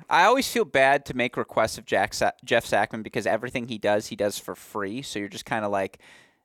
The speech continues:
you know, I, I, the one thing that frustrates me on the women's side is you can't see the head-to-heads listed as clearly as you can on the men's. But to your point, Al-, uh, Sinner two and three against Alcaraz, but got a couple of big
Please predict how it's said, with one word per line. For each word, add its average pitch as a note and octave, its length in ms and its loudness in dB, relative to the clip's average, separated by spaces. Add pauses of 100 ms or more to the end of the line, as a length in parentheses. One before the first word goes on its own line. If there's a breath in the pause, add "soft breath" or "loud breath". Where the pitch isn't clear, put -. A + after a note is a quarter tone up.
(140)
you A#2+ 120 0
know, G2+ 280 4
I, - 180 4
I, E3 160 4 (120)
the D#3+ 120 2
one D#3+ 240 0
thing G3+ 100 4
that E3+ 140 4
frustrates D3+ 560 0
me D#3+ 80 -2
on C#3+ 100 2
the A#2 60 0
women's B2 340 -2
side C#3 180 4
is A2+ 100 -10
you A2 60 -12
can't C3 320 -8
see C3 140 -4
the G2+ 120 -2
head-to-heads A2+ 580 0
listed A2+ 440 -2
as A2+ 120 -2
clearly A2 420 -6
as A2+ 100 -6
you A2 60 -12
can A2+ 220 -4
on G#2+ 120 -2
the G#2 60 -6
men's. A2+ 320 -2
But - 200 -4
to A#2+ 100 -12
your B2+ 120 0
point, A2+ 380 -6 (600 loud breath)
Al-, C3 280 4
uh, B2+ 260 6
Sinner B2 340 0 (200)
two F3+ 220 -6
and F3 80 -10
three D#3+ 180 -4
against C#3 240 -2
Alcaraz, G#2+ 560 2
but - 140 -8
got F#2 160 -2 (120)
a - 60 -10
couple A2 320 -6
of F#2+ 100 -8 (120)
big A#2 180 2